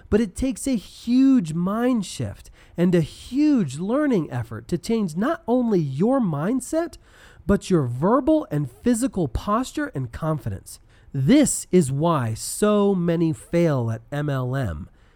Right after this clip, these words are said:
This is the reason why so many fail at M L M? Because ninety-nine point zero five percent of you all in the M L M do not possess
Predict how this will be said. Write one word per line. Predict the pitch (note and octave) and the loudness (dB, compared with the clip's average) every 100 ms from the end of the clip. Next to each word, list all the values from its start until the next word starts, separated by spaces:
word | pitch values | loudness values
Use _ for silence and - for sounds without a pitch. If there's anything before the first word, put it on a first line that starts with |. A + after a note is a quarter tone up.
| _ _ | _ _
This | B2 C#3 B3+ C4 - - _ | -4 2 4 2 -2 -10 _
is | F3+ F3 C3+ | 4 4 2
the | D#3 | 0
reason | B2 A#2+ F#3 F#3+ D3+ E3+ E3+ E3+ - _ _ | 0 0 2 2 0 0 0 -2 -6 _ _
why | A#2 A#2+ D3 D3+ A#2 F#2 F2+ - - - | -4 0 2 4 2 -2 -4 -8 -16 -14
so | - - F3+ E3 D#3 D3 _ - | -6 2 4 4 2 0 _ -6
many | D3+ D3 C3 A2 | -4 -2 -2 -4
fail | G2+ - - F3 D#3 A#2 F#2 - - - - | -8 -10 -2 2 2 0 -4 -10 -20 -18 -6
at | C3 A2 - | -6 -6 -8
M | D3+ D#3 | -2 0
L | D#3 C#3+ C3+ | 2 0 0
M? | C3+ B2+ F2+ - - _ _ _ _ _ _ | -2 -2 -4 -10 -20 _ _ _ _ _ _
Because | D3 D#3+ D#3 A#2 | -4 -2 -2 -2
ninety-nine | B2 C#3+ G3 A#3 A3+ A3+ F#3+ E3+ E3+ | -4 -2 0 0 0 0 0 0 -2
point | D#3+ C#3+ B2+ - | -2 -4 -4 -4
zero | A2+ E3+ G3 G3 | -2 0 2 0
five | F3 E3 D#3 D#3 | -2 -4 -4 -6
percent | - B2 - F#3 G#3+ | -8 -8 -4 -2 -2
of | E3+ B2+ | -2 -6
you | B2 F3+ A3 | -2 0 2
all | C#3+ E3+ A#3+ C#4 - - | 2 0 -2 -4 -8 -10
in | D3 C#3 | -4 -4
the | C3 D#3 | -2 -2
M | G3+ | 0
L | G3 E3 D3+ | 2 0 0
M | G3+ B3+ B3 - - - C3 | 0 -2 -6 -14 -20 -14 -2
do | D3 D#3+ | 2 2
not | F3 F3+ | 2 0
possess | - D3+ C#3+ C3+ - | -2 -2 -2 -4 -4